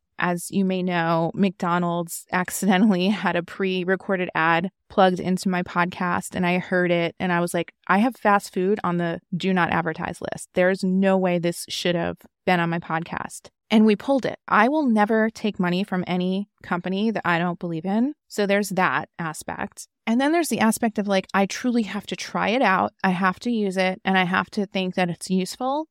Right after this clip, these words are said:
because I'm not here to s-, just sell people shit. That's not my job.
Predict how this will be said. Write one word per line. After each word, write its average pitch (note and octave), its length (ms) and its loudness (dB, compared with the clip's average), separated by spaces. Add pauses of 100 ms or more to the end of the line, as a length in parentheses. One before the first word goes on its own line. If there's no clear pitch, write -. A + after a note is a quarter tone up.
(200)
because G3+ 160 -6
I'm G#3 140 -2
not G#3+ 360 2
here G#3 380 0
to G3 140 -8
s-, - 180 -8
just - 340 -10
sell F3+ 360 0
people - 320 -10
shit. - 300 -6 (300)
That's F#3+ 220 -4
not F#3 180 0
my F#3+ 120 -2
job. F#3 380 -2